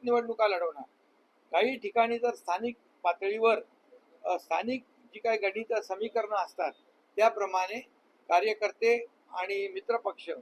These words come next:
यांच्याशी समन्वयानेच आम्ही निर्णय घेऊ. दिल्लीमध्ये, अ, विधानसभेच्या निवडणुका आहेत, तर तिकडे दिल्लीमध्ये, अ, अ, आपले हिंदुत्वाच्या मतांमध्ये विभाजन होऊ नये म्हणून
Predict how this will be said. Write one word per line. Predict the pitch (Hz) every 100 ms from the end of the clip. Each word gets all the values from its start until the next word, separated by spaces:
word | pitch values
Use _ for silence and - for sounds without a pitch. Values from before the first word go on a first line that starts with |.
| _ _ _ _
यांच्याशी | 185 190 240 233 262
समन्वयानेच | - 208 240 277 285 285 294
आम्ही | - 202 202 196 - _
निर्णय | 175 165 170
घेऊ. | 139 147 - _ _ _ _ -
दिल्लीमध्ये, | 214 247 269 233 214 208 - _ _ _ -
अ, | 185 175 180 180
विधानसभेच्या | 175 208 220 214 208 214 214
निवडणुका | 196 185 190 196 190
आहेत, | 175 170 214 _ _ _ _ 196
तर |
तिकडे | - 185 214 226
दिल्लीमध्ये, | 202 170 214 254 220 175 214 - _ _ _ _
अ, | 180 185 180 175 - _ - - _ -
अ, | - 165 165 - - _ -
आपले | 180 214 214
हिंदुत्वाच्या | 170 190 226 226 214 214 214
मतांमध्ये | 202 180 196 196 202 202 196
विभाजन | 165 175 220 240
होऊ | 196 196
नये | 208 170 233 _ _ _ _
म्हणून | 185 247 254